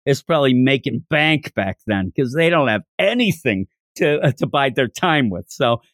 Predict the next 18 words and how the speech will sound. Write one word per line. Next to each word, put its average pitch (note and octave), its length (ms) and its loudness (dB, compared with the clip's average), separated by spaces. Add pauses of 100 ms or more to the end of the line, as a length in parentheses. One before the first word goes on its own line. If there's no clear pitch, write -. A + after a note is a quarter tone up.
(160)
you F#3+ 120 0
end B3+ 240 0
up F3 120 -2
having, E3+ 280 2
though A#3 180 2
I A#3+ 100 2
look A#3 240 0
at F#4 140 0
this, - 200 -2
there's C3+ 200 -2
a A2 160 -4
giant, F3+ 480 0
like, A2+ 220 -2
looks D#3+ 260 -4
like C3 220 0
a, G2 180 -4
a A2 80 2
giant D3 460 -2